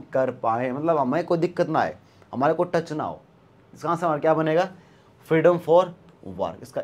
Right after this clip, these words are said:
ए आंसर बनेगा भाई। ईजी है, वॉक नहीं, वर्क है ये, चलना नहीं, काम करने के लिए आज़ादी, काम की आज़ादी। ठीक है, आगे बढ़ते हैं। नेक्स्ट भाई,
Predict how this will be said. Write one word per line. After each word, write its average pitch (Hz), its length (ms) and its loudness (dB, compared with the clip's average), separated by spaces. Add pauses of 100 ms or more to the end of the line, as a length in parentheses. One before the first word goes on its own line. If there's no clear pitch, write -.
ए 160 60 -2
आंसर 131 260 -6
बनेगा 92 280 -14
भाई। 78 140 -14 (520)
ईजी 170 260 4
है, 190 280 6 (880)
वॉक 180 260 8
नहीं, 180 400 2 (160)
वर्क 165 420 4
है 175 120 4
ये, 139 280 2 (100)
चलना 170 320 6
नहीं, 190 200 -2
काम 165 260 10
करने 147 260 2
के 127 60 -2
लिए 127 80 6
आज़ादी, 98 360 -2 (100)
काम 160 280 8
की 156 120 0
आज़ादी। 98 480 2 (600)
ठीक 180 140 4
है, 202 220 6 (320)
आगे 139 160 2
बढ़ते 101 220 -6
हैं। 107 60 -10
नेक्स्ट 117 180 -14
भाई, 113 140 -12